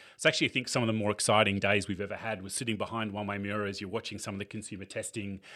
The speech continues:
And really, you could come in with a very simple, "Let's just bash the banks and say they're ripping you off," or "Let's just give a very, this is the dollar savings." But when we started to translate that into meaning, this is actually helping you pay down your home loan faster. This is the outcome you can achieve of being debt-free.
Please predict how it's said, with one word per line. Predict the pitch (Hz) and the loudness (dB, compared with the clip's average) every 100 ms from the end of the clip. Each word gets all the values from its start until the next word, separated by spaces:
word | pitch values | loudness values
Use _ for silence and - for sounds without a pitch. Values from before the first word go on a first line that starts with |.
| - - - | -18 -18 -6
And | 139 | 0
really, | 156 196 147 | 2 2 0
you | 131 | -4
could | - 208 | -6 -6
come | - 143 | -4 0
in | 139 135 | 0 0
with | 110 | 0
a | |
very | 107 117 | 0 0
simple, | - 131 117 113 110 117 | 0 -4 -4 -4 -4 -6
"Let's | 123 | -6
just | - 101 | -6 -6
bash | - 104 - | -4 -4 -4
the | 98 | -4
banks | 104 117 - | -4 -4 -6
and | 107 | -4
say | 110 107 | -2 -2
they're | 95 104 | -2 -4
ripping | 107 107 | -4 -2
you | 104 110 | 2 6
off," | 123 123 - | 6 6 2
or | 104 | -2
"Let's | 113 | -4
just | - 117 | -4 -6
give | 117 | -2
a | 101 | 0
very, | 110 113 107 - - - | 2 2 2 -4 -18 -6
this | 117 120 | -4 -4
is | |
the | 98 | -6
dollar | - 107 107 | -4 -4 -2
savings." | 117 110 104 101 | 0 0 0 -6
But | - 131 - - - | -6 -6 -8 -20 -4
when | 160 | -2
we | 233 | 0
started | - 190 143 113 | 2 4 2 -2
to | |
translate | - - 131 117 120 113 | -4 2 2 2 0 0
that | 110 120 | -2 -2
into | 123 113 120 | -4 -4 -4
meaning, | 107 120 123 110 101 - _ | 0 0 0 -2 -6 -14 _
this | 107 156 180 | -6 -4 -2
is | 135 | -4
actually | 131 - 107 | -4 -6 -8
helping | - 117 - 104 | -4 -6 -4 -8
you | 98 | -8
pay | - - 107 | -4 0 2
down | 104 | 0
your | 98 95 | -2 -4
home | 101 | -4
loan | 98 90 | -6 -6
faster. | 98 98 - 95 | -8 -8 -8 -10
This | 127 170 | -8 -8
is | |
the | 120 131 - | -8 -8 0
outcome | 120 135 - 117 | 0 0 -4 -4
you | 98 | -4
can | - 101 | -6 -8
achieve | - 107 98 92 | -4 -4 -4 -6
of | 87 | -6
being | 95 92 | -6 -6
debt-free. | 98 - 101 98 95 | -8 -8 -6 -6 -6